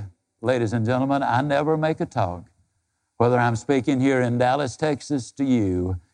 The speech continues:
in this magnificent Meyerson Symphony Hall, or whether I'm speaking to a dozen retired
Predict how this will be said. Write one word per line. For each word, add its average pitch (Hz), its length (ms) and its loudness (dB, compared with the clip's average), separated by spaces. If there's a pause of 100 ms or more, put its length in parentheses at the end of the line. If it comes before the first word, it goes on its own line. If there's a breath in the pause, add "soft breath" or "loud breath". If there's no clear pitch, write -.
in 104 100 2
this 110 220 2
magnificent 135 920 0
Meyerson 127 800 0
Symphony 120 420 -2
Hall, 90 540 -4 (520 loud breath)
or 196 180 4
whether 240 200 4
I'm 226 180 0
speaking 233 400 2
to 220 140 4
a 175 380 -2
dozen 226 520 4
retired 214 960 0